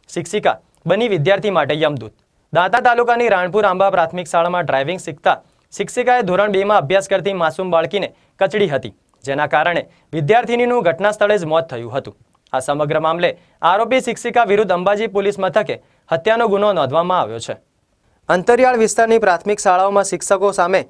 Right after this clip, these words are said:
બાળકોને ભણાવવા સિવાયની ઇતર પ્રવૃત્તિમાં કાર્યરત હોવાના આક્ષેપ થતા હોય છે. આ આક્ષેપો સાચા સાબિત થયા છે. દાંતા તાલુકાની રાણપુર આંબા પ્રાથમિક શાળામાં જ્યાં શિક્ષિકા ખ્યાતિ ઉપાધ્યાય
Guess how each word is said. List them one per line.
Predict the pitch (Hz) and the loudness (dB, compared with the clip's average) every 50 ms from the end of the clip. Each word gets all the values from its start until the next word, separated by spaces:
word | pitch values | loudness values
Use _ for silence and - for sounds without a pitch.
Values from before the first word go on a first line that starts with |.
| _ _ _ - | _ _ _ -2
બાળકોને | 156 165 165 190 208 - 226 226 226 233 | 0 0 2 2 0 0 0 2 2 0
ભણાવવા | 190 143 156 156 175 185 190 202 | 2 0 0 2 2 2 2 0
સિવાયની | 196 196 196 180 185 190 190 185 | 0 0 0 0 0 0 0 -4
ઇતર | 156 - - 196 190 | -6 -2 -2 -2 0
પ્રવૃત્તિમાં | 165 175 175 180 185 - 185 180 180 180 175 | 2 0 0 0 0 -2 -2 0 0 -2 0
કાર્યરત | - 160 151 156 165 175 175 160 | 2 2 2 4 2 0 0 0
હોવાના | 147 156 156 165 165 175 | -2 0 0 0 0 0
આક્ષેપ | 170 - 135 139 - - 175 175 | -2 -2 -2 -4 -2 0 -2 -2
થતા | - - 131 160 165 | 0 -2 0 0 0
હોય | 151 131 110 113 113 | 0 0 -4 -6 -6
છે. | - - 117 | -6 -6 -8
આ | 104 _ _ _ _ _ _ _ _ _ - | -8 _ _ _ _ _ _ _ _ _ -2
આક્ષેપો | - 143 139 139 - - 165 160 180 156 - - _ _ _ _ - | 0 0 0 0 0 -2 0 2 2 0 0 -4 _ _ _ _ -6
સાચા | - 185 175 175 - 226 226 | 0 0 0 2 2 0 0
સાબિત | - 190 165 160 185 180 - | 2 0 0 0 0 -2 -2
થયા | - 123 117 117 | -4 -2 -2 -2
છે. | 117 - 135 113 _ _ _ _ _ _ _ _ _ _ _ - | -2 -4 -8 -8 _ _ _ _ _ _ _ _ _ _ _ 0
દાંતા | 151 160 170 - 233 247 | 0 2 2 2 0 2
તાલુકાની | 233 226 220 220 226 226 226 226 226 226 202 | 2 2 2 2 2 2 2 4 4 4 4
રાણપુર | 180 165 170 175 165 208 214 208 | 2 0 0 -2 0 0 0 0
આંબા | - - 165 170 190 196 | 0 -2 0 2 2 2
પ્રાથમિક | 180 180 165 156 - 180 180 - | 2 2 0 0 0 -4 -6 -2
શાળામાં | - 175 170 175 190 185 143 - _ _ _ _ _ _ - | 0 2 2 2 2 0 -2 -4 _ _ _ _ _ _ -2
જ્યાં | 147 196 220 | 0 0 0
શિક્ષિકા | 214 - 202 - - 226 220 214 233 226 | 2 0 0 0 2 0 2 2 2 0
ખ્યાતિ | 226 - 185 170 170 170 202 208 | 0 0 0 0 0 2 0 0
ઉપાધ્યાય | 190 196 - 190 180 170 175 196 160 110 | 0 2 2 0 0 2 2 2 2 2